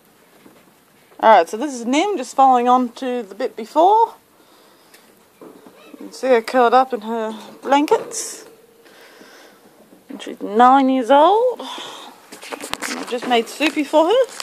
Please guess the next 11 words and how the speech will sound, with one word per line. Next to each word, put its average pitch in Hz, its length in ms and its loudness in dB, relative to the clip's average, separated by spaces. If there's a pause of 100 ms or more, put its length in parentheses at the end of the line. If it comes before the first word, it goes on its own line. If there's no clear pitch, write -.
(1400)
All 226 360 -2
nice 220 340 -6
and, 196 240 -10
whoops, 233 280 -12
that's - 180 -2
a 151 40 -12
bit 127 140 -4
dark. 151 240 -4 (4000)
There 196 420 -12
we 190 80 -14
go. - 160 -16